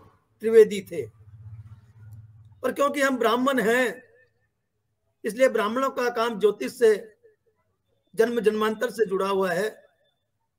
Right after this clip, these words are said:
तो वो तो हमारे खून में, खून के कतरे कतरे में भरी हुई है। और आयुर्वेद भी हमारे पिताजी ने, पिताजी के समय से हमारे खून में है। और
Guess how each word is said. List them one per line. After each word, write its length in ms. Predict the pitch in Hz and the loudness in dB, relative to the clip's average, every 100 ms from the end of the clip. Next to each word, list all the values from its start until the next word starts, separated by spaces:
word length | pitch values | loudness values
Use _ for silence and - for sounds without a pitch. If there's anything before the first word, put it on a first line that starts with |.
| _ | _
तो 60 | 208 | 2
वो 80 | 226 | 2
तो 100 | 247 | 2
हमारे 300 | 196 208 214 | -2 0 -2
खून 300 | - 196 208 | -2 -4 -2
में, 320 | 202 190 190 _ _ _ _ _ _ _ _ _ _ _ _ _ _ _ _ _ _ _ _ _ _ - | -2 -4 -8 _ _ _ _ _ _ _ _ _ _ _ _ _ _ _ _ _ _ _ _ _ _ -4
खून 160 | 214 | -2
के 120 | 214 214 | 2 0
कतरे 300 | 196 - 214 | 0 -2 -2
कतरे 320 | 202 196 214 | -2 -4 -4
में 100 | 196 | -2
भरी 200 | 151 156 | -4 -4
हुई 220 | 147 139 | -6 -6
है। 360 | 131 110 - _ _ _ _ _ - - 240 | -8 -12 -18 _ _ _ _ _ -20 -10 -6
और 80 | |
आयुर्वेद 580 | 226 208 254 269 277 285 | -2 6 6 8 4 4
भी 280 | 277 262 233 - - - - - - - | 0 -2 -4 -10 -20 -20 -20 -20 -18 -8
हमारे 220 | 190 214 | 0 2
पिताजी 400 | 208 196 196 202 | 2 -2 -4 -4
ने, 160 | 196 185 | -4 -4
पिताजी 540 | 190 190 170 170 190 | -6 -12 -6 -4 -2
के 80 | 190 | -4
समय 260 | 190 175 | -4 -10
से 300 | 175 170 156 - - _ _ 185 | -6 -4 -4 -6 -20 _ _ -4
हमारे 260 | 180 175 | -2 -2
खून 280 | 170 160 160 | -2 -6 -6
में 140 | 170 | -6
है। 220 | 131 117 - _ _ _ _ _ _ _ _ _ - | -6 -8 -16 _ _ _ _ _ _ _ _ _ -2
और 120 | - | -2